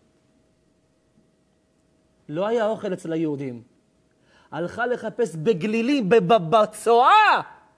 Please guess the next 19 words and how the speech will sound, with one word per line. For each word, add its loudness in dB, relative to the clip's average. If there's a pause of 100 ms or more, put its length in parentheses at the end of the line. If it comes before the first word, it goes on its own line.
(380)
של -4
הערבים, -2 (300)
בכפר, -2 (560)
אוכל -2
מהפח. -10 (1200)
עבר -6
על -4
הסוס -10
רבי -8
יוח-, -4 (180)
עבר -4
על -2
הסוס -8
קודש -8
קודשים -12
אחד. -16 (2000)
אמרה -12
לו, -6
רבה, -4